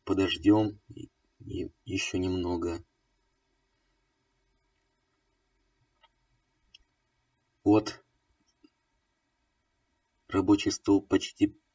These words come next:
прогрузился. А, уже прогрузился. Вот новое у-, п-, уведомление из четыре тысячи одиннадцатого Лонгхорна.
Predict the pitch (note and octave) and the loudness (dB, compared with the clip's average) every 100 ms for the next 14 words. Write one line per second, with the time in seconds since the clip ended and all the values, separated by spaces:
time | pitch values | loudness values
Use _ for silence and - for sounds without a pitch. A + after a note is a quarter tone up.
0 | _ _ - F2+ - F#2+ F#2 G#2 G#2+ - | _ _ -8 -8 -4 -4 2 4 2 -2
1 | F2+ F#2+ G2 _ _ _ _ _ _ _ | -6 -6 -8 _ _ _ _ _ _ _
2 | _ _ _ _ _ _ _ _ _ _ | _ _ _ _ _ _ _ _ _ _
3 | _ _ _ _ F#2+ F2+ D#2 F2 F2 G2+ | _ _ _ _ -6 -4 -4 -6 -4 -4
4 | - F#2+ F2 G2+ F2 F2 E2 - - - | -2 -4 0 0 0 -2 -4 -10 -12 -6
5 | F2+ G2 - _ - F#2+ G#2 G2 G2 - | 0 0 -2 _ -6 0 2 4 2 0
6 | F2+ - - - - _ - F#2+ G2 G2+ | -4 -6 -10 -10 -12 _ -6 2 4 4
7 | F#2+ G2 G#2+ G#2 G2 F#2+ _ _ _ _ | 4 4 4 4 2 0 _ _ _ _
8 | _ _ _ _ _ _ - - - _ | _ _ _ _ _ _ -10 -10 -10 _
9 | _ _ _ _ - - - G2+ - F2 | _ _ _ _ -16 -6 -2 0 0 -4
10 | - - F#2+ F2+ F#2 E2+ E2+ - F2 F2 | -6 -4 -2 0 -2 -6 -6 -4 -4 -2
11 | F2+ F2+ - - E2+ E2 E2 D#2+ | -2 -4 -6 -4 -2 -4 -6 -8